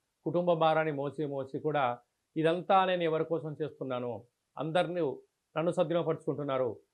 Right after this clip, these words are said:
నాకు అక్కడ ఆపద వస్తే కనీసం నన్ను పలకరించే నాథుడు లేడు అనే ఎనికి తిరిగి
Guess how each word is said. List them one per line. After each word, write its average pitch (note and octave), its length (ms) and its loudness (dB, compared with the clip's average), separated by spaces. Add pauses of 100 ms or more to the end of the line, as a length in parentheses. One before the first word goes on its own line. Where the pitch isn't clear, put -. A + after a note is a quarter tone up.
(280)
నాకు D3+ 180 2 (120)
అక్కడ F#3 200 0 (140)
ఆపద D#3+ 240 4 (140)
వస్తే C#3+ 240 -2 (480)
కనీసం F#3 500 0
నన్ను E3 220 -2
పలకరించే D#3 560 0
నాథుడు D3 320 0 (100)
లేడు C#3 240 0
అనే C3 120 -2 (600)
ఎనికి D#3 240 -2
తిరిగి C#3+ 180 -4